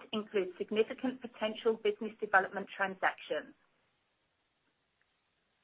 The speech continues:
We increased our expectation of other expense to approximately five hundred million dollars, reflecting higher than anticipated pension settlement expense.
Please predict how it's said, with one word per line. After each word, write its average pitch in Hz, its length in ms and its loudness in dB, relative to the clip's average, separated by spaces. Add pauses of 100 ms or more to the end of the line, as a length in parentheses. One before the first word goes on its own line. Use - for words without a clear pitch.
(120)
We 247 160 4
increased 277 480 4
our 294 160 10
expectation - 880 0
of 190 80 0 (140)
other 226 240 10 (100)
expense 175 540 0 (420)
to 240 80 12
approximately 247 800 4 (160)
five 277 220 10 (120)
hundred 190 300 -2
million 202 340 0
dollars, 170 420 4 (500)
reflecting 247 580 2
higher 277 420 8
than 269 120 6
anticipated 214 1040 0
pension 226 500 -2
settlement 202 500 -2
expense. - 560 -2